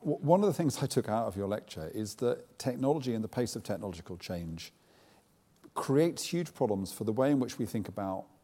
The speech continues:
regulation. So that's the way the state does things, but also for the traditional model of capitalism, which is what you were talking about towards the end of your lecture, the conditional investment model. So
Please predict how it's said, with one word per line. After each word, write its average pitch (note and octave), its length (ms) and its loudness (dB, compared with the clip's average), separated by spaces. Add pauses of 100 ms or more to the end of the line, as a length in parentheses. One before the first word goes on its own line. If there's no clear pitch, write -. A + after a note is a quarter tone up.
(180)
regulation. G2+ 720 0 (360)
So - 140 -4
that's A2+ 220 -2
the A#2 80 -6
way G2+ 120 -2
the G2 80 -4
state - 480 -2
does D2 200 -10
things, - 480 -8 (260)
but C3+ 120 2
also F#3 280 4
for - 100 -6
the - 60 -8
traditional B2+ 420 0
model A2+ 260 2
of A2 100 -4
capitalism, D#2+ 600 -4
which D2+ 140 -12
is G2 80 -6
what G2 140 -2
you G2+ 80 -4
were G2+ 80 -4
talking G2+ 240 -2
about F#2+ 200 -2
towards G2 300 -2
the G#2+ 80 0
end D3+ 160 0
of E2 80 -4
your D#2+ 160 -4
lecture, E2 260 -6
the E2 40 -6
conditional G2+ 460 -6
investment A#2 340 -4
model. E2+ 180 -6
So B2+ 220 2